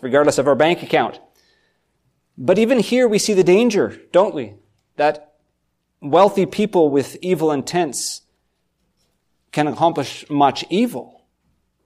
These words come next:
But we shouldn't fear them. What is the worst that they can do? Jesus Christ answered that in Matthew ten, verse twenty-eight.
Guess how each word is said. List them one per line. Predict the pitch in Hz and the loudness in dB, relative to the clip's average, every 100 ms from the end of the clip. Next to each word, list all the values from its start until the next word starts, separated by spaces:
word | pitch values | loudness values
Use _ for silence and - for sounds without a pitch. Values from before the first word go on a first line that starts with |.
| _ _ | _ _
But | 180 180 | 2 2
we | |
shouldn't | 170 - 214 190 - | 2 2 2 0 -8
fear | - - 190 247 208 | -20 -8 -4 -2 -4
them. | 135 98 - _ _ _ _ _ _ _ _ _ _ _ | -8 -10 -16 _ _ _ _ _ _ _ _ _ _ _
What | 131 165 | -2 0
is | 180 | 2
the | 185 | 0
worst | 170 196 196 | 2 2 0
that | 196 | 0
they | 208 | 0
can | 202 196 | -2 -2
do? | 208 120 - _ _ _ _ _ _ _ | -2 -2 -8 _ _ _ _ _ _ _
Jesus | 143 151 151 | -2 -2 -4
Christ | - 160 127 | 0 -2 0
answered | 147 156 143 | -4 -4 -2
that | 123 120 | 0 0
in | 127 | -2
Matthew | 135 139 | -6 -6
ten, | - 143 | -8 -8
verse | 131 127 | -8 -8
twenty-eight. | 151 139 113 98 | -8 -6 -6 -8